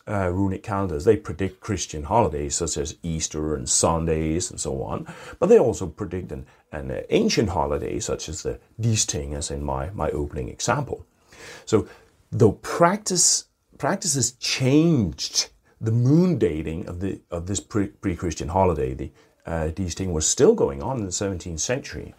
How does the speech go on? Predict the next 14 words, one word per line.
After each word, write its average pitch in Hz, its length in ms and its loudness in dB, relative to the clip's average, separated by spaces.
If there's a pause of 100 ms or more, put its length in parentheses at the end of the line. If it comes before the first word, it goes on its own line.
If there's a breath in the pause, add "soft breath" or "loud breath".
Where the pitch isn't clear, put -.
(680 loud breath)
Now, 104 340 2
the 110 120 0
point 202 480 6
is 104 300 2
that 98 240 0
these 147 260 -2
things 123 300 -2
do 117 140 -4
not 104 280 6
exist - 640 0
in 82 140 -8
parallel 92 520 0
universes. 92 720 -4
They 104 220 -2